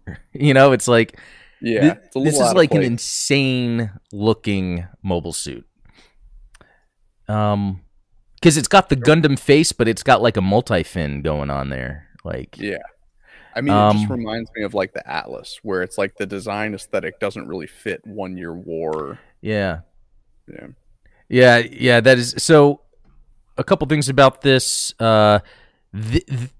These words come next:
Speaker 1: the first prototype unit of the Pale Rider plan.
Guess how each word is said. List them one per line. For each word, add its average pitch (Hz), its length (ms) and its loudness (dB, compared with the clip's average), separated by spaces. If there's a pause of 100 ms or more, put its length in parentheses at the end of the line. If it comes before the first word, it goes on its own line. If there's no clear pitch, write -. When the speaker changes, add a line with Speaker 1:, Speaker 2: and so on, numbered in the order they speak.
Speaker 1:
the 139 140 -2
first - 640 0
prototype 110 640 2
unit 92 320 0
of 87 160 -6
the 87 80 -6
Pale 90 280 2
Rider 80 280 0
plan. 64 540 -12